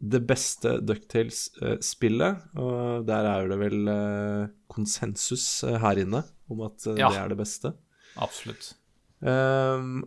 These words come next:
Speaker 1: og skal vi se, han her, eh, dette er en ny fyr, han har jeg ikke hørt om før. Kisbjørn Fripskau. Eh, er det noen dere? <laughs> Han, eh, han er inne, vet du.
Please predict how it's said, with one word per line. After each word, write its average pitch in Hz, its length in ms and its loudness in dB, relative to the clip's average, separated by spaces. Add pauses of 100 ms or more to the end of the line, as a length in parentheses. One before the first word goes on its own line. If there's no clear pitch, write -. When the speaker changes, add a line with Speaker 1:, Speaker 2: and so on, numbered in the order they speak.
Speaker 1:
og 131 540 4
skal 131 160 -2
vi 139 40 4
se, 135 460 4
han 143 220 0
her, 143 340 4
eh, 156 240 2
dette 143 180 -2
er 190 200 0
en 165 120 -2
ny 127 220 0
fyr, 123 240 2
han 135 100 0
har 147 120 0
jeg - 40 -8
ikke 139 180 0
hørt - 100 -6
om 107 80 0
før. 127 200 2 (140)
Kisbjørn 123 920 2
Fripskau. 127 760 2 (240)
Eh, 123 520 2 (260)
er 123 100 6
det 120 160 4
noen 110 240 0
dere? 92 400 4
<laughs> 196 320 -4 (1000)
Han, 139 280 2
eh, 123 460 2 (440)
han 139 160 4
er 160 160 6
inne, 139 160 2
vet 175 160 0
du. 208 280 2